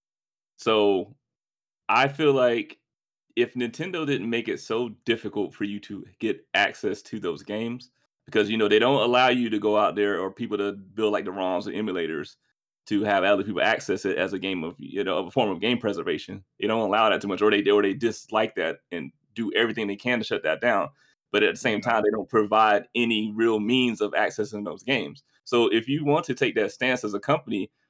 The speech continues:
Speaker 1: of saying, "Look, we're, it's not upon us," even though technically I disagree with it slightly, that it's not like when you wanna make that stance, like, it's not a, it's not on us to make this, you know, to preserve this stuff, or it's not on us to remaster it so you can enjoy it from,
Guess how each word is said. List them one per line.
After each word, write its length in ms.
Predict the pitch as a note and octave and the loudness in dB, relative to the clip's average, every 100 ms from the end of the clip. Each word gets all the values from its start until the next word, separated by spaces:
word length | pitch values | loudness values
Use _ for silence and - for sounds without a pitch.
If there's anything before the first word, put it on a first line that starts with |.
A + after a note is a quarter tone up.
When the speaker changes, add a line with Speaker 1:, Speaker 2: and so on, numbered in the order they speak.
| - | -4
Speaker 1:
of 100 | G#2+ | -2
saying, 240 | A2+ F#2+ A2+ | 0 0 2
"Look, 240 | C3+ - _ _ _ _ | 2 0 _ _ _ _
we're, 280 | G2 F3+ - - | -2 -2 -2 -4
it's 160 | F#3 C4 | -4 2
not 160 | B3 | 2
upon 340 | E3 D#3 D#3+ B2+ | 2 2 2 2
us," 100 | A#2+ | 0
even 180 | C3 A#2 | -2 0
though 80 | G2+ | 0
technically 380 | C3+ B2 A#2 G#2+ | -2 -2 0 0
I 100 | G2+ - - | 0 -4 -6
disagree 400 | A2+ - A#2+ A#2+ | -6 -4 0 0
with 100 | C#3+ | 0
it 80 | C3+ | -2
slightly, 480 | D3 C#3+ D3 C#3 C#3+ _ _ _ | -4 -2 -2 -4 -8 _ _ _
that 320 | G#2+ G#2 - - _ _ | 0 2 0 -4 _ _
it's 140 | - C#3+ | -6 -4
not 140 | - | -2
like 180 | G#2+ G#2 | 0 0
when 120 | G#2 | -2
you 120 | G#2+ | -4
wanna 140 | A2 G#2+ | -4 -2
make 120 | G#2+ | -2
that 120 | G2+ | -4
stance, 260 | - G#2+ G2+ | -4 -6 -2
like, 120 | F#2+ | -4
it's 100 | A#2+ | -4
not 140 | D#3+ C3+ | -4 -4
a, 40 | A2 - - | -6 -14 -8
it's 120 | A2+ | -2
not 160 | G3+ | 0
on 220 | A#2+ B2+ A2 | 2 2 2
us 120 | A2 | 0
to 80 | G#2+ | -2
make 160 | G#2+ | -2
this, 200 | G#2 G2+ - | -4 -8 -10
you 100 | G#2 | -8
know, 100 | F#2+ | -8
to 80 | G2 | -6
preserve 400 | A2 G#2+ C#3 A#2+ | -4 2 2 2
this 120 | F2+ | -4
stuff, 240 | G2+ F#2+ | -2 0
or 160 | - A2 | 2 4
it's 100 | G#2 | 4
not 180 | A#2+ - | 2 2
on 200 | A2+ G#2+ | 2 2
us 120 | G2+ | -2
to 100 | - | -4
remaster 580 | F#2 F#2 A2 C#3+ C#3+ F#2+ | -6 -2 0 -2 -2 -6
it 60 | C#2+ | -4
so 120 | A2 | -8
you 120 | G#2+ | -6
can 160 | G2 F2 | -6 -6
enjoy 320 | G#2 A2 G#2 | -4 0 0
it 120 | F2+ | -2
from, 240 | - G2+ | -6 -10